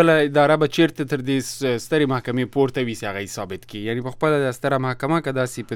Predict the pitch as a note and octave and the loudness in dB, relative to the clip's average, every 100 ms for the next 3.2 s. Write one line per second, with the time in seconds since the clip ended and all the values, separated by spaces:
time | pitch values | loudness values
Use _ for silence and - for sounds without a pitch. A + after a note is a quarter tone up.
0 | A2 A#2 G#2+ - - - - - A2+ A2 | -2 -4 -4 -14 -20 -20 -16 -4 0 0
1 | G#2 G2+ C3 A#2 - B2 B2+ A2 A#2+ - | -2 -4 -2 -2 -4 -4 -4 -4 -6 -6
2 | A#2 A2+ G#2+ G#2+ G#2 A2+ A2 A#2+ C#3 A2 | -6 -2 -2 -4 -6 -8 -4 -2 0 -2
3 | G2+ | -4